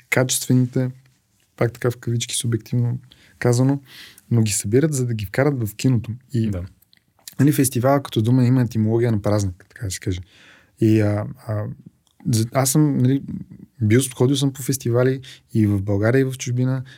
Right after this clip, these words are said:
Speaker 1: Бил съм малко или много част също така от фестивали. И, а, точно това усещане за, а, празник, бих казал, че, а, е много, много ясно се,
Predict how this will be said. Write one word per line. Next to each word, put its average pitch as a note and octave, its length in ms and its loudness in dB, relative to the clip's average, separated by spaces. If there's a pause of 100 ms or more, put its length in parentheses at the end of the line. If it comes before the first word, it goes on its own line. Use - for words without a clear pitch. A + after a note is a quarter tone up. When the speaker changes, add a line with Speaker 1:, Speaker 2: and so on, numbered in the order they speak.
(240)
Speaker 1:
Бил A2+ 160 4
съм C3 180 2
малко C3 260 2
или C3 60 0
много C3 200 0
част C3+ 340 0
също - 280 -4
така - 160 -2
от C3 100 0
фестивали. C3+ 420 -2 (480)
И, A#2 300 2
а, A2 280 0 (480)
точно C#3+ 380 2
това C3+ 160 2
усещане C#3 600 2
за, A2+ 360 0 (280)
а, G2+ 320 -4 (420)
празник, A2+ 720 2 (560)
бих B2 180 2
казал, C3+ 260 0
че, C3 360 -2 (440)
а, A2+ 360 0 (100)
е G#2+ 40 -2
много, A#2 580 0 (100)
много A2 460 -2 (140)
ясно G#2+ 580 0
се, G#2 440 -4